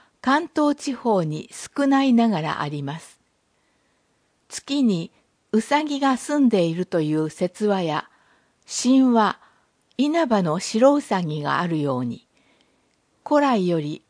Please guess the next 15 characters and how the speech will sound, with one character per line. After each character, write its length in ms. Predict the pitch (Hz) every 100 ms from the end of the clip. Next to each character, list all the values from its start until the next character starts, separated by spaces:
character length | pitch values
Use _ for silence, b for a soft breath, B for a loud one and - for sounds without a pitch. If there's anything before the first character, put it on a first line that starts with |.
| _ -
う 80 | 196
さ 220 | 269 269
ぎ 200 | 254 233
は 200 | 214 185
身 180 | 190 226
近 300 | 320 - 294
な 140 | 277
も 160 | 247 240
の 160 | 247
と 220 | 247 - -
思 200 | 165 180
わ 140 | 180
れ 140 | 165 160
ま 160 | 160
す。 200 | - -